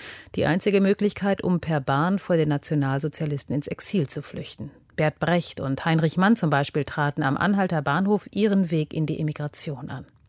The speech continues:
Deshalb soll dieser symbolträchtige Ort das Herzstück des neuen Exilmuseums werden, ergänzt durch einen mehrstöckigen Museumsneubau.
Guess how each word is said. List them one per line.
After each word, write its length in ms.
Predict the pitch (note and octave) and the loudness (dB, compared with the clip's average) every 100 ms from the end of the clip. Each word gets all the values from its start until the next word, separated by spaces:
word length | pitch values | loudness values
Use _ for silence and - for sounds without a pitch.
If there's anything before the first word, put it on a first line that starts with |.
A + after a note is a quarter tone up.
| - - - - - - | -20 -18 -16 -16 -18 0
Deshalb 300 | G3+ A#3+ A#3+ | 2 2 2
soll 200 | A3+ G#3 | 4 4
dieser 380 | G3+ F3+ E3+ D#3 | 4 4 4 4
symbolträchtige 1040 | D#3+ E3 D#3 F#3 A#3 - G3+ - F#3+ E3 | 4 4 6 6 6 2 0 2 0 2
Ort 400 | - D3+ A3+ - | 4 4 2 -2
das 220 | E3+ - - | -2 -2 -2
Herzstück 460 | C#3 - - C#3 | -2 -2 -6 -6
des 180 | F3 - | -6 -4
neuen 320 | F#3+ F#3+ F#3+ | -2 -2 -4
Exilmuseums 880 | - - B3+ F#3+ B2+ C3 B2+ B2+ - | -6 0 4 4 2 -2 -4 -4 -4
werden, 260 | B2+ B2 | -6 -4
ergänzt 460 | C3 D3 E3+ G#3 - | -4 0 2 2 0
durch 180 | F#3 - | -2 0
einen 300 | E3 D#3+ D3+ | 0 2 4
mehrstöckigen 680 | F3+ G#3 - F#3+ - F#3 E3+ | 4 2 0 -2 -2 0 0
Museumsneubau. 1040 | D#3+ E3+ E3 B2+ - - C3+ - C3+ | 2 2 0 0 -4 -6 -8 -10 -14